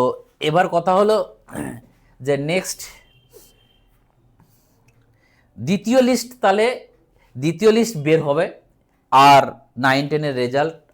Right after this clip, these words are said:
আজকালের মধ্যে পসিবিলিটি রয়েছে নাও বেরোতে পারে, এটা আমি বলবো না যে বের হবেই বা সম্ভব না আছে বা ভিতরের খবর আছে, হতেও পারে। আর এদিকে তোমাদের যারা যারা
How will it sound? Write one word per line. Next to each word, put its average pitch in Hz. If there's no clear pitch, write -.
আজকালের 113
মধ্যে 135
পসিবিলিটি 190
রয়েছে 107
নাও 254
বেরোতে 127
পারে, 85
এটা 123
আমি 147
বলবো 170
না 147
যে 127
বের 117
হবেই 98
বা 117
সম্ভব 113
না 101
আছে 104
বা 147
ভিতরের 139
খবর 104
আছে, -
হতেও 139
পারে। 85
আর 117
এদিকে 127
তোমাদের 131
যারা 120
যারা 135